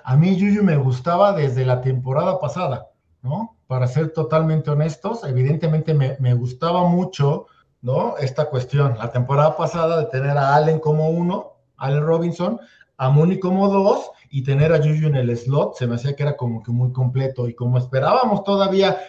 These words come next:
que, que Met diera ese estirón, que lo dio, pero no como queríamos, ¿no? Pero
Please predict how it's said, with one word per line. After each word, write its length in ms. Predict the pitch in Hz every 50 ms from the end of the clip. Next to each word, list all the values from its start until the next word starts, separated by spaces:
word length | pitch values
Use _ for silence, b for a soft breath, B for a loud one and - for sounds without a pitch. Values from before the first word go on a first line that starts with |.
| B B _
que, 180 | - 147 143 -
que 120 | 143 139
Met 240 | 143 160 175 160 147
diera 240 | 165 170 175 175 175
ese 180 | 175 - 175
estirón, 440 | 156 - - 135 135 147 156 165 147 B B B B -
que 100 | 135 135
lo 200 | 135 139 139 143
dio, 360 | 156 170 180 196 214 226 214
pero 220 | 202 170 160 151 156
no 140 | 175 175 -
como 260 | 185 175 160 143 -
queríamos, 600 | 143 143 156 160 165 160 160 170 190 - - -
¿no? 220 | 151 185 233 - -
Pero 380 | 147 143 135 131 123 127 -